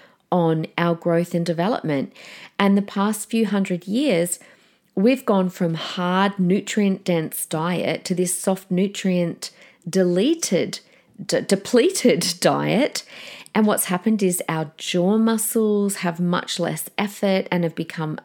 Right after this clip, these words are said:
much weaker. Plus, we're overfed, we're undernourished. And so it's got a lot to do with our, with our jaws. Um, and so,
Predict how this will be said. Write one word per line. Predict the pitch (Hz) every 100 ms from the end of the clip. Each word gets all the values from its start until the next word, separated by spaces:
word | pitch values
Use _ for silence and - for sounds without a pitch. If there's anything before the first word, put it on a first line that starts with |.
| -
much | 147 - - 160
weaker. | 160 208 214 - 196 185 185 - - -
Plus, | - 254 247
we're | 185 -
overfed, | 156 143 143 - 180 175
we're | 165 -
undernourished. | 151 147 147 170 185 185 185 - -
And | 196
so | 196 202 190 190 190 - -
it's | 202 202
got | 214
a | 196
lot | 190 202 -
to | 247
do | - 180 170
with | 160 156 147 -
our, | 156 151 156 -
with | 160 151
our | 147
jaws. | 147 202 269 220 - - - - - - - _ 170
Um, | 165 160 151 160 - _ - _ _ -
and | 180 175 165 170 - - _ _ -
so, | - - 190 180 175 170 160